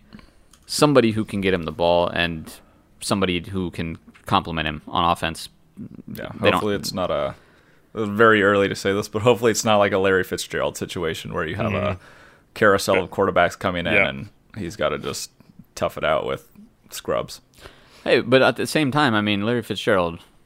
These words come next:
Speaker 1: not a bad comp if you, if you're looking for
Speaker 3: <laughs>
Speaker 1: one.
Speaker 3: That's
Speaker 1: Like,
Speaker 3: true.
Speaker 1: that's,
Speaker 2: That is true.
Speaker 1: that's a
Speaker 2: Yeah.
Speaker 1: legend
Speaker 3: That's
Speaker 1: right
Speaker 3: true.
Speaker 1: there.
Speaker 3: Uh,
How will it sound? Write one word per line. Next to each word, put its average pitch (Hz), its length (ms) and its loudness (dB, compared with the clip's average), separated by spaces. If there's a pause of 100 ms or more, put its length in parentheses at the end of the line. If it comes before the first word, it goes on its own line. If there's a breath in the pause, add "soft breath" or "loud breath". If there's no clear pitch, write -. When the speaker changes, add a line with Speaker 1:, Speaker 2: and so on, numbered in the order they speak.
(540)
Speaker 1:
not 113 120 -4
a 113 40 -6
bad 101 220 0
comp 117 300 -2
if - 120 -12
you, 87 280 -8
if - 180 -14
you're 90 120 -4
looking 104 260 4
for 156 100 4
Speaker 3:
<laughs> - 0 -
Speaker 1:
one. - 100 4
Speaker 3:
That's 170 180 8
Speaker 1:
Like, - 100 2
Speaker 3:
true. - 100 8
Speaker 1:
that's, 117 300 4
Speaker 2:
That 110 180 -4
is 110 180 2
true. 165 200 0
Speaker 1:
that's 131 160 2
a 117 40 0
Speaker 2:
Yeah. 107 100 0
Speaker 1:
legend 107 280 2
Speaker 3:
That's 101 120 4
Speaker 1:
right 87 80 2
Speaker 3:
true. - 100 2
Speaker 1:
there. 95 220 2 (1080 soft breath)
Speaker 3:
Uh, - 20 -6